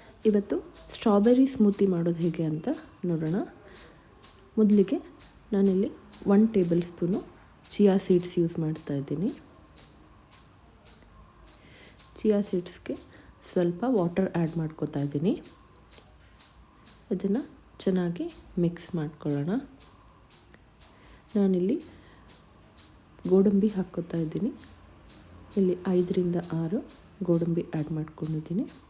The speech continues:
ಇದನ್ನ ನಾವು ಐದು ನಿಮಿಷ ನೀರಲ್ಲಿ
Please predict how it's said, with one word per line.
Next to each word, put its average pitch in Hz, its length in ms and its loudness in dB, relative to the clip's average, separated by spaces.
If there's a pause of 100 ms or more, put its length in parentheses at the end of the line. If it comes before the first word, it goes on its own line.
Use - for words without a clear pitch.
(880)
ಇದನ್ನ 185 260 2 (640)
ನಾವು 208 340 2 (840)
ಐದು 180 240 4
ನಿಮಿಷ 175 320 -2 (1120)
ನೀರಲ್ಲಿ 226 400 6